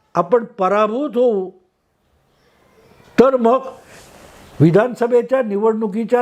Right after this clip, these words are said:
तयारीला लगेच लागायचं म्हणून दहा महिने सांगतायत असा अर्थ काढता येतो. तुम्हाला आठवतं मित्रांनो,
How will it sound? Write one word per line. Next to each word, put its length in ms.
तयारीला 580
लगेच 500
लागायचं 640
म्हणून 460
दहा 240
महिने 360
सांगतायत 540
असा 220
अर्थ 300
काढता 580
येतो. 680
तुम्हाला 260
आठवतं 420
मित्रांनो, 520